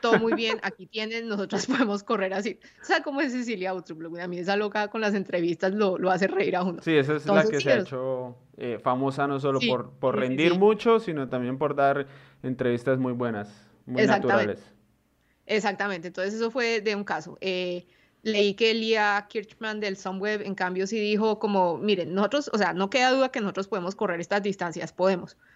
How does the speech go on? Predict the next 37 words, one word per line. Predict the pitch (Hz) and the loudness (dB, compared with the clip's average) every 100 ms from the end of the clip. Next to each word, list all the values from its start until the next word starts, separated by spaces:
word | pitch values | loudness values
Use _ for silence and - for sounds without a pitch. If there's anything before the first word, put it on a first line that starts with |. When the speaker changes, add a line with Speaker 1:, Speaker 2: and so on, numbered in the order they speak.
| _ _ _ | _ _ _
Speaker 1:
Pero | 214 196 | 2 4
ella | 190 196 | 4 4
dice, | 214 226 220 202 | 2 2 2 0
"Esto | 185 220 | -2 -4
no | 226 240 240 | -4 -2 0
es | 233 | 0
avance, | 240 233 233 220 185 - | 0 0 0 -2 -6 -2
avance | 175 180 202 202 254 254 | 0 2 0 -2 -6 -4
es | 208 196 | -6 -6
que | 220 | -4
nos, | 220 190 - _ | -4 -6 -8 _
es | 208 202 | -8 -4
que | 190 | -2
haya | 196 | 0
mejor | 220 196 175 | 0 0 -2
cobertura | 202 208 185 196 185 175 | -2 -2 0 -2 0 2
Speaker 2:
Claro. | 135 123 113 104 | 6 6 4 0
Speaker 1:
de | 202 | 0
la | 185 | -2
carrera | 190 196 180 | -6 -6 -2
en | 185 208 | 0 2
vivo". | 226 156 - | 4 2 -2
O | 190 | -6
sea, | 180 | -4
esto | 180 208 | -2 0
no, | 208 | 2
Speaker 2:
Claro. | 214 208 208 - - | 2 2 0 -8 -2
Speaker 1:
no, | 277 294 | 2 4
no, | 311 | 4
no, | 320 | 4
en | 240 | 4
lugar | 196 196 196 | 2 2 2
de | 254 | 0
mandarnos, | 311 240 196 196 220 247 | -2 0 0 0 -4 -6
o | 214 | -4
sea, | 190 190 - _ _ | -4 -4 -8 _ _
estas | 208 208 247 247 | -6 -2 -2 -4